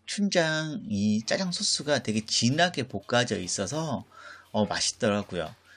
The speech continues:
그리고 이제 계란 노른자도 좀 어느 정도 터트려져 있어서 일단 면발이랑 같이 먹으면은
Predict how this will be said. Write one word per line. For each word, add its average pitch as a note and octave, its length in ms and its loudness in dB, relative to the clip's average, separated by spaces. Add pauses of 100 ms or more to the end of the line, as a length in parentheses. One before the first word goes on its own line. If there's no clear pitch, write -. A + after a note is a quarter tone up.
그리고 G#2 320 0
이제 F#2+ 200 0
계란 G#2+ 340 2
노른자도 G#2 600 0
좀 G2 140 0
어느 G2 160 2
정도 G2 160 2
터트려져 C3 600 -2
있어서 G#2+ 600 2 (340)
일단 F#2 340 -4
면발이랑 A#2 680 2
같이 - 400 0
먹으면은 G2+ 800 2